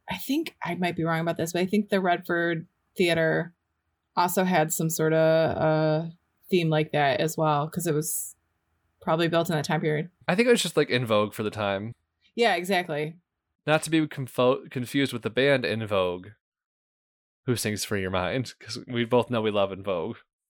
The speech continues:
Speaker 1: Yes.
Speaker 2: What show was it on that you were watching?
Speaker 1: A Different World.
Speaker 2: A Different World, okay.
Speaker 1: I watched all four seasons to get to that episode. And,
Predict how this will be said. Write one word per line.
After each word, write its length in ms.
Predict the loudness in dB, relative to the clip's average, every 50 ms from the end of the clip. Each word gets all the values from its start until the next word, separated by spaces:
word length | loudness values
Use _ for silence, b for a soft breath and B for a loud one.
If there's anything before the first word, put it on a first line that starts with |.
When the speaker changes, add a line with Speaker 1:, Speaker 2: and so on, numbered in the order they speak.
| _ _ _
Speaker 1:
Yes. 760 | -8 -4 -2 -2 -2 -2 -4 -8 -8 -10 -12 -12 -12 -14 -16 _ _ _ _
Speaker 2:
What 160 | 2 2 2 4
show 200 | 4 4 4 4
was 160 | 4 4 4
it 80 | 4
on 260 | 4 4 4 4 4 2
that 140 | 2 2
you 120 | 2 2 0
were 100 | 2 4
watching? 540 | 4 2 2 2 -2 -6 -6 -6 -8 -12 -14 _ _ _ -20 _ _ B B B B -2
Speaker 1:
A 80 | 0
Different 340 | 2 2 0 0 0 -2 0
World. 560 | 0 2 2 2 2 2 0 -2 -4 -10 -14 -18 _ _
Speaker 2:
A 40 | -6
Different 260 | -6 -4 -4 -2 -2 0
World, 220 | 0 0 0 -2
okay. 400 | -6 -6 -2 -2 -2 -2 -2 -10 -8 _
Speaker 1:
I 40 | 0
watched 440 | 2 2 2 2 0 -4 -6 -8 -4 _
all 160 | 0 0 0
four 220 | 0 2 0 0 0
seasons 840 | 0 2 2 2 2 2 0 0 0 0 -2 -4 -4 -6 -10 -12 -16 _ _
to 100 | -4 0
get 180 | 0 0 0 0
to 80 | 0 0
that 180 | 2 4 4 4
episode. 500 | 2 0 -2 -2 0 0 2 2 0 -4 -2 0
And, 300 | 2 2 2 0 -2